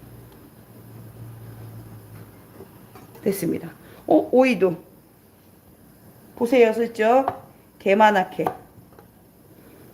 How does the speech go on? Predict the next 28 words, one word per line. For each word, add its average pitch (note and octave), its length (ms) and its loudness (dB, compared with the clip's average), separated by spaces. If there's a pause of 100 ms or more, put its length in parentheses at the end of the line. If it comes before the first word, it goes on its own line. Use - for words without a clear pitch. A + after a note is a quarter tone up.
(120)
아이, - 220 -18
똑같으면 C4+ 580 2
너무 F#3+ 240 2
좋고요. F3+ 520 -2 (200)
근데 - 160 -2
뭐 D#3+ 160 -6
똑같이 - 360 -2
써는 A#3 260 4
건 F#3+ 140 -2
욕심인 G#3 440 -2
거고. - 240 -8 (500)
자, B3+ 200 8
돌려서 F#4 480 4
제거하시-, D4 400 2
돌려깎기 D4 480 0
하셔도 A#3+ 280 0
되고요. F#3 520 0 (180)
아니면 A3+ 600 2 (920)
사 A#3+ 520 4
등분 C4 360 2
하셔서 A3+ 360 0
썰으셔도 G3 540 -4
돼요. - 200 -12 (2000)
이 - 60 -2
씨 C4+ 160 -2
부분 A3 260 -2
살짝 G#3 380 -2
이렇게 - 280 -14